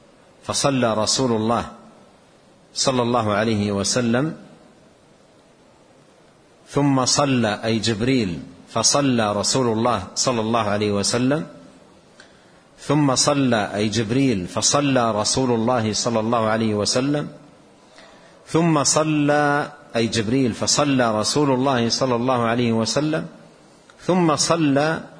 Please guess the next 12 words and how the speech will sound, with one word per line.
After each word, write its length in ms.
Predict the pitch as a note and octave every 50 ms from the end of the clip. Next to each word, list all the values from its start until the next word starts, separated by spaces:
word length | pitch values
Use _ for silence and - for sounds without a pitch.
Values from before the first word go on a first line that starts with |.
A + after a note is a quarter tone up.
| - - - - - - -
أي 100 | A#2 A#2
جبريل، 500 | G#2+ A2+ A#2+ G2+ G#2+ B2+ D3 E3+ F#3 G3+ - - -
فصلى 500 | B2+ - - E3+ F#3 E3+ D3+ C#3+ C3 B2
رسول 400 | A#2 A2+ A2 - - D3+ C#3+ B2
الله 400 | A2+ A2 A2+ C3 D3 E3+ - -
صلى 260 | - - C#3 B2+ A#2+
الله 200 | A2+ A#2+ C3 B2
عليه 280 | A2 G2+ G#2 G#2 F#2+
وسلم 300 | F#2 F#2 - G2+ E2+ F2 -
هذه 180 | C#3 D#3+ D3+ D3
الصلاة 380 | B2 - - A#2+ B2+ C#3+ C3+ -
الخمس. 480 | A2+ G2 - G2 F2+ F2 - - -